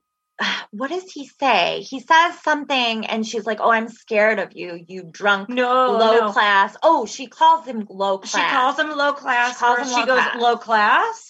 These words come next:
Speaker 2: And then they continue on with that. And she ends
Speaker 1: Well,
Speaker 2: up kind of, like,
Speaker 1: he
Speaker 2: insinuating it multiple times. She says, "Low class," multiple times.
Speaker 1: Yeah,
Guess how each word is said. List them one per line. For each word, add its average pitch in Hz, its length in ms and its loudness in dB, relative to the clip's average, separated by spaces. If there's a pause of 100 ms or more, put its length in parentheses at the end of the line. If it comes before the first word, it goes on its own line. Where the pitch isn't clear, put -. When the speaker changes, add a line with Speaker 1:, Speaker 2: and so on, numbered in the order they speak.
(100)
Speaker 2:
And 226 220 -2
then 214 920 -2
they 233 180 2
continue 226 560 -6
on 202 220 0
with 208 180 -6
that. 185 460 2
And 190 500 -4
she 214 500 -8
ends 214 120 -2
Speaker 1:
Well, 277 220 6
Speaker 2:
up - 200 -12
kind 240 160 -4
of, 226 80 -4
like, 226 160 0 (220)
Speaker 1:
he 240 220 -8
Speaker 2:
insinuating 247 580 0
it 214 120 -6
multiple 220 440 0
times. 208 480 0
She 233 180 -10
says, 190 600 -2
"Low 202 180 -2
class," 185 580 -2
multiple 190 500 -6
times. 160 480 -12
Speaker 1:
Yeah, 214 380 4